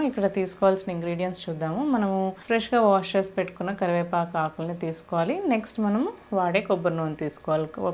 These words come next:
కొబ్బరి నూనె లేకపోయినా కానీ మీరు ఏదైతే ఆయిల్ వాడుతూ ఉంటారో రెగ్యులర్గా అది తీసుకోవచ్చు. కాకపోతే కొబ్బరి నూనె, ఆలివ్ ఆయిల్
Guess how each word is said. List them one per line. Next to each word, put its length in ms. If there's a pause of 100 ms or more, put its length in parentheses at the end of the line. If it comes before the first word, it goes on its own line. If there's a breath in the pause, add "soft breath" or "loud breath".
కొబ్బరి 280
నూనె 280
లేకపోయినా 400 (100)
కానీ 180 (680 loud breath)
మీరు 180 (120)
ఏదైతే 300 (180)
ఆయిల్ 240
వాడుతూ 300 (100)
ఉంటారో 380
రెగ్యులర్గా 460 (300)
అది 120 (120)
తీసుకోవచ్చు. 440 (120)
కాకపోతే 360
కొబ్బరి 300
నూనె, 240 (280)
ఆలివ్ 360
ఆయిల్ 180